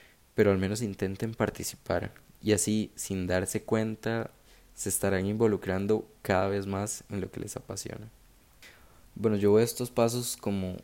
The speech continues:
elementos necesarios para que se formara mi universo, como los detonantes de mi Big Bang, y pues pueden ser los tuyos también. Puede que ya hayas cumplido alguno, pero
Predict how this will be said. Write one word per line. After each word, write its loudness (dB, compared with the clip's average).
elementos -2
necesarios -2
para -2
que -10
se -2
formara 0
mi 0
universo, -4
como -4
los -2
detonantes 0
de -4
mi -4
Big -4
Bang, -4
y -16
pues -4
pueden -2
ser 2
los -4
tuyos 0
también. -8
Puede 0
que -2
ya 6
hayas 6
cumplido 0
alguno, 2
pero -2